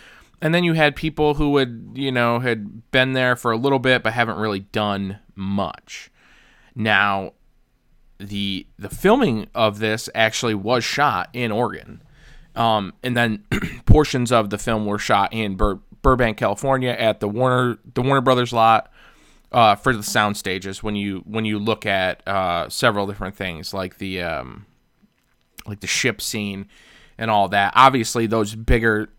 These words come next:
stages and the, the tunnels and the, uh, the tombs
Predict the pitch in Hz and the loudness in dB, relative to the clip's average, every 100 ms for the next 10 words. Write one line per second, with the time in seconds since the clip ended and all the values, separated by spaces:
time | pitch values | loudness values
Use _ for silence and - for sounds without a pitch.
0 | - - - 120 113 113 107 107 101 98 | -14 -8 0 0 2 -2 -2 -2 -2 -4
1 | - _ _ _ - - 123 117 - 120 | -10 _ _ _ -14 -8 -4 -4 -2 0
2 | 117 110 110 104 101 98 98 92 90 - | 2 0 -2 -2 -2 -2 -2 -2 -6 -12
3 | - - 110 - - 127 117 110 107 - | -20 -6 -6 -4 -2 0 0 0 -4 -8